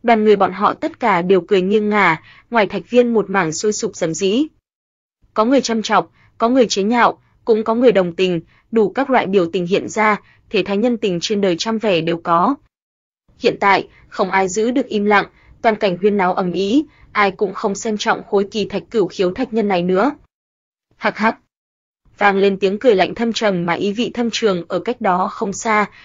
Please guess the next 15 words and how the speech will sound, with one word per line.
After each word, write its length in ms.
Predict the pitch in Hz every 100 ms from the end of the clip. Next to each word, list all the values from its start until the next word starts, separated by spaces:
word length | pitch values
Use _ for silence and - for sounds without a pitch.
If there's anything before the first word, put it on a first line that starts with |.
| _
Lý 140 | 208 202
Nhất 180 | 269 311
Thủy 160 | 247 170
Thái 180 | 190 180
Thượng 220 | 214 247
trưởng 240 | - 185 165
lão 300 | 180 190 254
của 200 | 226 165
Huyễn 240 | 196 220
Diệt 200 | 220 202 -
Cung 220 | 240 220
cũng 180 | 202 185
xuất 180 | - 285
hiện 200 | 247 -
rồi. 360 | 208 196 165